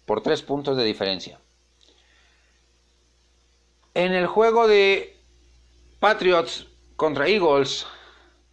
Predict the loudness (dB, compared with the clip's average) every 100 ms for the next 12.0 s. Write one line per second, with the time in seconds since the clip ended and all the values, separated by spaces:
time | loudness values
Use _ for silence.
0 | _ _ _ -20 -20 _ _ -6 -2 -2
1 | -2 -2 0 2 0 0 -2 0 0 0
2 | 2 0 0 -2 -2 -6 -14 -20 _ _
3 | -8 -6 -2 -2 0 -2 0 0 0 -2
4 | -4 -4 -6 _ _ _ _ _ _ _
5 | _ _ _ _ -2 0 0 -4 -2 -2
6 | -4 -12 _ -4 -2 0 0 0 0 2
7 | 2 2 -4 0 0 0 -2 -2 -2 -6
8 | -8 -6 -4 -4 -2 0 2 0 0 -2
9 | -2 -4 -6 -12 -18 _ -20 -20 -20 -20
10 | -20 -20 _ -4 2 2 2 2 0 -2
11 | 0 0 0 0 0 0 -2 -4 -8